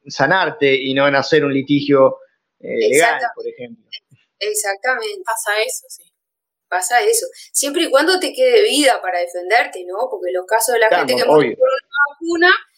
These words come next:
Speaker 2: obviamente no lo puede, no, no puede revivir, no puede hacer valer su derecho, y los familiares que están haciendo un duelo tampoco se les pasa por la cabeza.
Speaker 3: Es lo que menos piensan.
Speaker 1: Claro.
Speaker 2: Porque no van a
Speaker 1: Y
Speaker 2: revivir a nadie haciendo un juicio.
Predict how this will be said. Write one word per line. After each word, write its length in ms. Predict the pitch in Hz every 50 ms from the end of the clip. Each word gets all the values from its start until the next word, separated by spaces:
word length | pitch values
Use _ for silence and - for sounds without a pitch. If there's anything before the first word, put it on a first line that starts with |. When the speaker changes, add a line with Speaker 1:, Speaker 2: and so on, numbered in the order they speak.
| _ _
Speaker 2:
obviamente 540 | _ - 262 269 262 254 254 269 277 285 349 349 - - - - 240
no 220 | 226 226 226 226
lo 80 | - 220
puede, 240 | 220 220 220 - - - - 440
no, 60 | - - 427 427
no 100 | 214 214
puede 200 | - - 233 226
revivir, 500 | 220 214 214 208 214 208 214 220 240 269
no 160 | 285 269 233 226
puede 160 | - 214 214
hacer 220 | 220 220 - 208 208
valer 240 | 208 208 208 208 208
su 140 | - - 226
derecho, 560 | 220 214 214 226 233 226 - - 330 359 359 - _ _ _ _ _ _ _ _ _
y 140 | - 440 214
los 160 | 202 208 202
familiares 640 | - 208 208 214 220 214 214 233 254 294 285 247 202 208
que 60 | 214
están 180 | - 214 208 214
haciendo 400 | 214 220 - 240 226 240 240 233
un 60 | 226
duelo 360 | 214 220 240 262 320 349 339 -
tampoco 680 | - 370 370 - - _ _ _ _ - 233 - -
se 180 | 294 - 269 220
les 140 | 185 - -
pasa 300 | - 214 220 - 233 233
por 140 | 220 208 202
la 100 | 180 180
cabeza. 640 | 175 175 170 180 190 202 220 214 220 - 269 302 359
Speaker 3:
Es 120 | 220 220 214
lo 80 | 190
que 80 | - 190
menos 280 | 185 196 196 190 - _ _
piensan. 360 | 185 190 - _ - - -
Speaker 1:
Claro. 260 | - 113 110 104 98 _ _ _ _ _ - - _ _ _
Speaker 2:
Porque 220 | _ 196 185 202 214
no 140 | 240 254 277
van 140 | 302 294
a 100 | 285 262
Speaker 1:
Y 20 | -
Speaker 2:
revivir 580 | - 170 - 208 208 226 262 285 320 320 240 - - _ _ _ _ _ _ _ _
a 120 | 185 196
nadie 640 | 208 226 247 262 269 277 294 302 330 349 370 359 - -
haciendo 360 | - - - 214 196 190 180
un 60 | 175
juicio. 360 | - 294 349 359 - - 359